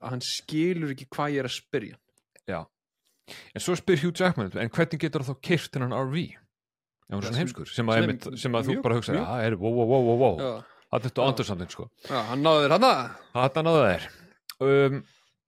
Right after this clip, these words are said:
Speaker 2: og þannig að það er fyrsti vinkill sem þú færð, skilurðu, það er að fyrsta sem að þú hugsa, „Ok, þarna er maður, hann er að þykjast, hann er, hann er ekki svona heimskur.“ Næsta sem að gerir, þessi mynd gerir vel, er að, þú veist, þau eru búin að halda honum og finna ekki neitt og þau sleppa honum.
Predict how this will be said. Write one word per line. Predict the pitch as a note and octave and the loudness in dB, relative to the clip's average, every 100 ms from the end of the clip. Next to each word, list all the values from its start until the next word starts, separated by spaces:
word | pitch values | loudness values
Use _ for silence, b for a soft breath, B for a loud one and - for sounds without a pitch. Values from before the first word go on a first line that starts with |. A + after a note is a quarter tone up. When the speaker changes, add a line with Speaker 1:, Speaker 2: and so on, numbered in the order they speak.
| - | 0
Speaker 2:
og | C3+ | 2
þannig | D3 | 2
að | G#3+ | 4
það | A#3+ | 4
er | A#3 | 4
fyrsti | A3+ - D#3+ | 0 0 -4
vinkill | C#3 C3 | -2 -4
sem | A2 G#2+ | -4 -6
þú | G#2 | -6
færð, | F#2+ D2+ - - - | -4 -4 -6 -18 -20
skilurðu, | - E2+ E2 | -8 -6 -4
það | - B2 | 2 4
er | B2+ | 4
að | A#2+ | 0
fyrsta | C#3+ B2+ | -2 -4
sem | A2 | -2
að | G#2 G#2 | -2 -2
þú | G2+ | -2
hugsa, | G2+ - G2 | -4 -4 -6
„Ok, | G2 E2 E2 - _ _ _ _ _ _ | -4 -6 -8 -18 _ _ _ _ _ _
þarna | B2 A#2+ | -6 -4
er | B2+ | 0
maður, | B2+ A#2+ | 2 2
hann | B2 | 0
er | A#2 | -4
að | A2 | -6
þykjast, | E2+ - _ _ | -8 -12 _ _
hann | G#2+ A2+ | -4 -2
er, | B2 - | -2 -2
hann | B2+ | -2
er | C3 | -2
ekki | A2+ | -2
svona | G#2 F2+ | -6 -8
heimskur.“ | - - _ _ _ _ _ _ _ - - | -10 -20 _ _ _ _ _ _ _ -14 0
Næsta | F3+ G3+ C4+ | 2 4 2
sem | A3 | 4
að | C#3+ | 4
gerir, | - F2+ F2 G#2+ - _ _ - | 2 0 -2 -10 -20 _ _ -8
þessi | A#2 | -6
mynd | A#2 | -4
gerir | G2+ E2+ | -6 -8
vel, | D2+ - _ B B B - | -10 -16 _ B B B -4
er | B2+ | -2
að, | A#2+ B2+ | 0 0
þú | B2 | 0
veist, | F#3+ | 0
þau | |
eru | F#3 | 0
búin | E3+ | 2
að | D3+ | 2
halda | D3+ D#3 | 2 0
honum | C#3+ - | -2 -4
og | C3+ | -4
finna | D#3 C#3 | -2 -2
ekki | B2 | -2
neitt | A#2 G#2 _ - | -2 -4 _ -6
og | A#2 | -4
þau | A2+ | -4
sleppa | A2+ F#2+ | -6 -10
honum. | F2 | -12